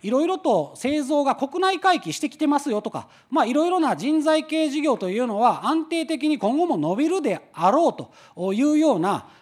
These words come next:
あ、形で、まあ、一般的には、まあ、リリースされたりもしておるわけですけども、お、やはり過去と違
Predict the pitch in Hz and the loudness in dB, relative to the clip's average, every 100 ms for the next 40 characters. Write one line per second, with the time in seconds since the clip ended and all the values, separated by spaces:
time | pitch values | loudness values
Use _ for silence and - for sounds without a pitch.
0 | - 160 165 147 247 330 320 302 277 - | -10 -4 -4 -2 0 0 -2 -2 -2 -2
1 | - 214 233 - 220 - 370 359 349 339 | -8 -4 -4 -4 -10 2 2 2 0 2
2 | 330 170 - 190 139 196 240 226 285 247 | 2 0 -2 -8 -6 -4 -4 0 -2 -2
3 | 160 127 123 - - 339 349 349 214 220 | -6 -8 -12 -20 -6 -2 0 2 0 0
4 | 175 - 151 131 214 127 - - - - | -4 -6 -8 -4 -4 -4 -10 -20 -20 -20
5 | _ _ 180 185 180 254 392 - - 403 | _ _ -4 -2 0 0 -2 -4 -2 -2
6 | 403 359 160 208 | -2 -2 -2 -2